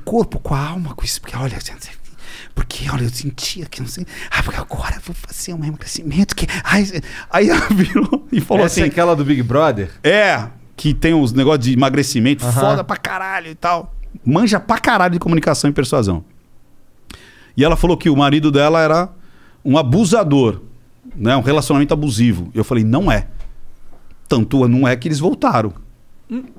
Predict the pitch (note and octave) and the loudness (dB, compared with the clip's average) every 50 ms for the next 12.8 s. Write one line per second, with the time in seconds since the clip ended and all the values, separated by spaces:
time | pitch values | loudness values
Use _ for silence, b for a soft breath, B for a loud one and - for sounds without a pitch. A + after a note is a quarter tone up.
0 | - - - - _ _ - - - - - F#3+ F3 C#3 C3 A#2+ C3+ A#2+ A2+ A#2 | -20 -20 -20 -20 _ _ -20 -20 -12 -4 0 2 2 2 2 4 4 4 4 4
1 | C3 - - - - C4 B3 A#3+ B3+ C4 B3+ D#4+ D4 D4 - A3+ A#3 A#3 G#3 D3 | 2 2 0 -2 -2 -2 0 0 0 0 0 -2 -2 0 2 2 4 4 4 4
2 | A#2 C3+ C#3+ B2+ E3+ G3 G3 - - A#3 D4+ F#4+ G#4 G4 D#4+ C#4 G3 - B3+ A#3 | 4 4 4 4 4 4 4 4 2 2 4 4 4 4 2 2 2 2 2 2
3 | B3 - C#4 D4 F#4+ G#3+ - F3+ E3 D#3 D3 C3 F#2+ F#2 - - G3 G3 F#3+ D#3+ | 2 2 2 2 4 4 4 2 2 2 2 0 -2 -4 -6 -4 -2 -2 -2 -2
4 | - E3 F3 - A2 - - - - - E3 G#3+ A#3+ F3+ D3+ B2 F2 A#2+ A#2 G#2+ | -2 -4 -4 -4 -2 0 -2 -2 -2 -2 -2 -2 0 0 -2 -2 0 0 2 2
5 | G#2+ G#2+ - A3+ A#3+ G#3 - B3+ - - - G#3 E3+ - F#3+ - - - B2 A#2+ | 0 0 -2 -2 0 2 0 0 0 0 0 0 0 0 0 -2 0 0 0 2
6 | C3 C#3+ B2+ - B B B D3 C3+ D#3 E3+ F#3 F3 F3 A3+ C4+ - A#3+ E3+ C3+ | 2 2 2 -2 B B B -8 -4 -2 2 4 4 4 4 4 4 2 2 2
7 | E3 D#3+ - - - C#3 C3 B2 A2 A2 C3+ D#3+ B2 A#2+ A#2+ - D#3+ D#3+ D3+ E3+ | 2 2 0 0 0 2 2 2 4 2 2 2 2 0 -2 -2 0 2 2 2
8 | - - D#3+ D3+ - D#3+ C3+ C3 D#3 C#3 - - - B2 A#2+ A#2+ A2+ G2 F2+ - | 2 2 0 0 0 -2 -2 -2 -4 -4 -4 -2 -2 0 2 2 0 0 -4 -6
9 | E2 D2 C#2+ - - - - - - - - A2+ A#2 B2 D#3+ F3 - D3 A2+ A#2 | -8 -10 -10 -12 -16 -18 -20 -20 -16 -6 -2 0 2 2 2 0 -2 0 2 2
10 | B2+ B2 A2 F#2+ F#2 D#2+ - - - - - B B B B B B B B B | 2 4 2 0 -2 -2 -4 -8 -12 -14 -18 B B B B B B B B B
11 | B B B B B B - F3 - - C4+ D#4+ C#4+ A#3+ G#3 C#3+ D3 D#3+ D#3 - | B B B B B B 0 0 2 2 4 4 4 4 4 4 4 2 2 2
12 | C#3 C3+ C#3 B2+ A2+ A#2 A2+ B2 C#3+ D3 - - - G#2 F2+ | 2 2 4 4 4 4 4 4 2 2 -2 -4 -8 -8 -8